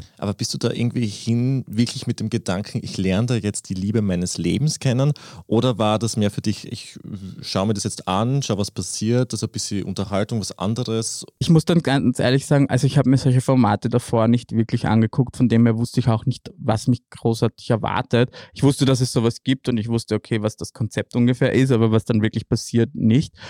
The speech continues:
Speaker 2: Und ich bin dann schon so irgendwie hin, weil ich mir gedacht hab, okay, ich möchte es mir angucken, vielleicht sind da ein paar coole Jungs dabei, äh, ist vielleicht auch irgendwie,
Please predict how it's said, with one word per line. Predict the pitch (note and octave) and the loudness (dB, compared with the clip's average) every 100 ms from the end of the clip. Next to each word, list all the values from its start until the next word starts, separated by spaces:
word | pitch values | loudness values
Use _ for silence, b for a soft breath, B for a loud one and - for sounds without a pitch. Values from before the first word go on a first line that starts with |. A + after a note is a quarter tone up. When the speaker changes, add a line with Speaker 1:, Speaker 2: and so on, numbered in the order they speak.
| B B | B B
Speaker 2:
Und | - B2 | 0 0
ich | - | 2
bin | C3 B2+ | 2 4
dann | B2 A#2+ | 4 2
schon | - C#3 F3 - | 2 4 4 2
so | - E3 | 0 0
irgendwie | - C3+ C3 | 2 2 4
hin, | C#3 C3+ | 6 4
weil | C3 | 4
ich | |
mir | C3+ | 4
gedacht | C3 C3 C3+ | 4 4 2
hab, | |
okay, | A#2 D#3+ | 2 2
ich | D3 | 4
möchte | D3 - | 2 4
es | |
mir | C#3 | 0
angucken, | G#2 C#3+ D#3 C#3+ | 2 2 2 -2
vielleicht | - C#3 - | 0 -2 2
sind | C3+ | 2
da | B2+ | 2
ein | |
paar | B2+ B2+ | 0 0
coole | C#3+ C#3 | 4 6
Jungs | C3 C3 C3+ | 6 6 4
dabei, | C3+ A#2+ B2 B2 B2+ B2 A#2+ G2 A2+ A2+ _ _ | 0 2 2 4 4 4 4 4 4 4 _ _
äh, | - | -10
ist | F#2+ - | -8 -2
vielleicht | B2+ A#2+ A#2+ | 0 2 0
auch | - | 2
irgendwie, | B2 A#2+ A#2 A#2 | 2 4 4 2